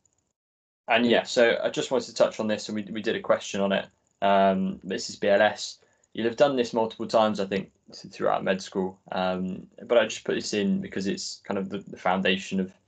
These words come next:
acute medicine, and it, it's not uncommon for, for B L S to, a B L S question to be in the exam or to come up in an osce. Um, so it's quite useful to have some of these facts kind of close to hand. So knowing the specifics of how to perform good chest compressions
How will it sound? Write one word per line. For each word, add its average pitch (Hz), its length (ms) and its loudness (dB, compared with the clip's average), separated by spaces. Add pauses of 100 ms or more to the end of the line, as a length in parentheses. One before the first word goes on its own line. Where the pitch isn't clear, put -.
(400)
acute - 260 -6
medicine, 104 380 2
and 98 140 4
it, - 100 -2
it's 80 200 -4
not 113 240 2
uncommon 98 460 2
for, 92 420 2 (280)
for - 160 -6
B 98 140 2
L 95 140 6
S - 360 0
to, 92 280 -4 (1200)
a 104 100 2
B 104 120 2
L 98 80 6
S - 120 0
question - 320 -2
to 92 60 -10
be 98 80 2
in 95 80 2
the 92 60 -2
exam 92 380 2
or 87 100 -6
to - 120 -14
come 92 180 -2
up 90 160 -2
in 90 80 -2
an 87 80 -2
osce. 90 460 -6 (140)
Um, 90 440 0
so - 120 -2
it's 92 100 -2
quite 107 220 6
useful 101 280 -2
to 98 100 -2
have 95 340 0
some 101 200 2
of 95 60 2
these 92 400 -4 (140)
facts - 340 -4
kind 95 180 -4
of 92 80 -10
close 95 220 0
to - 80 -6
hand. 95 280 0
So 95 160 -2
knowing 98 260 4
the 95 40 0
specifics - 640 -6
of 90 80 -8
how 92 160 2
to - 120 -8
perform 92 440 -4
good 90 200 -4
chest - 260 -4
compressions 92 640 -4